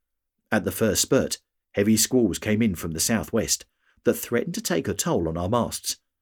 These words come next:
but later it steadied down to a hurricane straight from the west.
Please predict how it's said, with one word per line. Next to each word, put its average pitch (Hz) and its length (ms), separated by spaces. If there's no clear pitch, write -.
but 101 140
later 123 340
it 98 140
steadied 104 400
down 95 300
to 85 120
a 85 80
hurricane 104 480
straight 160 340
from 85 160
the - 60
west. 101 360